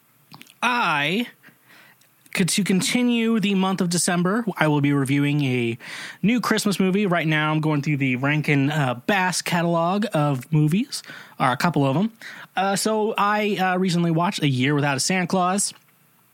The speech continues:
So, um, yeah, so here's my thoughts. I have some notes prepared. Um, uh, if you like, I'm kinda doing this in a new format. So if you do enjoy, like, this format of my movie reviews,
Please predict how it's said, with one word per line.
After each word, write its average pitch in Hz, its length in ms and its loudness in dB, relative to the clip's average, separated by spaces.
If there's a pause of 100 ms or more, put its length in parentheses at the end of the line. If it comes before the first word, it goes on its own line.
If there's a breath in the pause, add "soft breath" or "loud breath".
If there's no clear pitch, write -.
(240)
So, 311 400 -4
um, 185 340 0 (880 loud breath)
yeah, 277 220 2
so 226 160 0
here's 381 240 -2
my 269 100 0
thoughts. 233 340 0
I 156 220 0
have 160 240 0
some 170 160 2
notes 247 240 0
prepared. 240 640 0
Um, 147 380 0 (520 loud breath)
uh, 156 280 0
if 196 200 -2
you 427 120 0
like, 311 160 -2
I'm 214 140 2
kinda 311 220 0
doing 247 200 0
this 233 140 0
in 175 80 0
a 170 40 0
new 175 120 0
format. 160 380 0
So 170 80 0
if 160 100 -2
you 269 80 0
do 302 140 0
enjoy, 226 480 0
like, 190 160 -2
this - 140 0
format 214 380 0
of 214 60 0
my 214 80 0
movie 208 300 0
reviews, 220 680 0